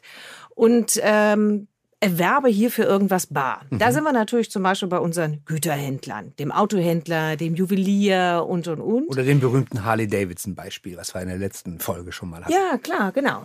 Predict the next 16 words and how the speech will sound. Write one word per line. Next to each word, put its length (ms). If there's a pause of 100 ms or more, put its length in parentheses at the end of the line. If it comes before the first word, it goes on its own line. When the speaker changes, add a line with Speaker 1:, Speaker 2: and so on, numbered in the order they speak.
(140)
Speaker 1:
Ne, 220
da 140
komme 260
ich, 180
das 240
kann 160
auch 260
Boote, 440
äh, 760 (280)
Flugzeuge, 580
was 240
auch 200
immer. 360
Also 280
hochwertige 720
Güter 640